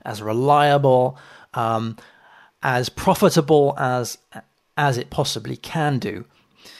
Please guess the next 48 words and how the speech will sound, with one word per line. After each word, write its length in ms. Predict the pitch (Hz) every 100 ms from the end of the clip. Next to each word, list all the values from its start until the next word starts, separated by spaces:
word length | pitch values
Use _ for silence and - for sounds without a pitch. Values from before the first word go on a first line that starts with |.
| - _ _ _ _ _ _ _ _ -
The, 480 | 139 156 147 147 - 143 139
the 220 | - 135
stakeholders 680 | 123 - 214 185 202 190 151
and 80 | 151
the 60 | 147
managers 460 | 147 135 123 120
are 60 | 117
gonna 200 | 127 117
be 100 | 117
more 280 | 123 147 156
concerned 680 | - 143 - 143 120 117 107
with 120 | 135
the 60 |
front 320 | - 165 160 -
end 280 | 107 123
in 100 | 135
terms 300 | 110 131 117
of 100 | 110
getting 280 | - 135 120
that 260 | 135 143 -
production 680 | 139 139 190 - - 175 139
ready 460 | 175 196 123 123 - - - - - - _ _ _ _ _ -
rather 320 | 156 165 147
than 140 | 143
the 80 | 127
back 260 | 147 - -
end, 220 | - -
in 180 | 180 175
my 280 | 190 202 208
experience. 920 | 190 - - - 151 107 - _ - -
And 200 | 151 170
this 180 | 190 -
is, 180 | 214 -
this 220 | 190 175
is 160 | 196 180
no 180 | 190
fault 300 | 190 - 190
of 120 | 175 165
their 180 | 185
own. 180 | 220 127
It's 140 | 107 -
just, 260 | 156 -
where 300 | 151 160 147
is 220 | 147 120
the 80 | -
money 240 | 143 185 139
coming 280 | 123 110
from? 320 | - - 123